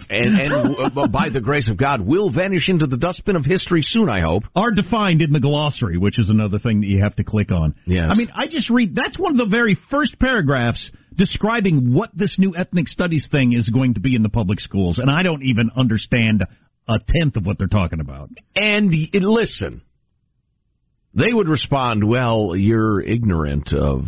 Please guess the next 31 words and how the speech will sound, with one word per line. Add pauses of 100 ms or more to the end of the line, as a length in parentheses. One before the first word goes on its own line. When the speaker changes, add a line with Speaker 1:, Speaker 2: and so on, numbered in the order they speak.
Speaker 1:
the
terms
you
need
to
know
and
the
principles
that
we've
been
teaching
your
poor
undergrads,
and (360)
you
need
to
learn
yourself
up
on
this. (280)
Your
ignorance
is
not
our
problem."